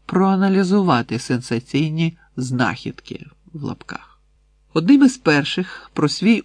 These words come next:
«успіх» у лапках у пошуках оголосив відомий дослідник польсько-українських стосунків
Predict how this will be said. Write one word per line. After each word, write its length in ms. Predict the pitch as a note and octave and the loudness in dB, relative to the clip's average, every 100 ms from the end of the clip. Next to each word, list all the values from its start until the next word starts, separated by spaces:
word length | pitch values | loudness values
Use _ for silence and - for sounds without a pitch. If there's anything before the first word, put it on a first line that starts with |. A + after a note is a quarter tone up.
| - | 4
«успіх» 800 | E3 C3+ - C#3 C#3+ - - _ | 4 4 0 -6 -6 -8 -20 _
у 100 | - | -8
лапках 680 | D#3+ - F#3 F3+ F3+ - _ _ | -6 -6 -4 -4 -6 -16 _ _
у 100 | E3+ | 0
пошуках 680 | E3+ C#3+ C#3+ E3 - A#3 G3 | 2 -2 0 -2 -2 -2 0
оголосив 680 | D#3 C3+ D3+ - A#3 A#3+ - | 0 0 -2 0 0 0 -2
відомий 600 | D3 D#3 D3+ G3 G3 C#3 | 0 2 4 2 2 0
дослідник 680 | C#3 D#3+ - B2+ C3 D3+ F3 | 0 -2 -2 0 0 -2 -6
польсько-українських 1120 | - D3+ C#3+ - B2+ - B2 A#2 B2 - B2 | -4 -4 -2 -2 -2 -2 -4 -4 -6 -8 -10
стосунків 680 | - B2+ - G3+ B3 - | -10 -10 -4 -2 0 -2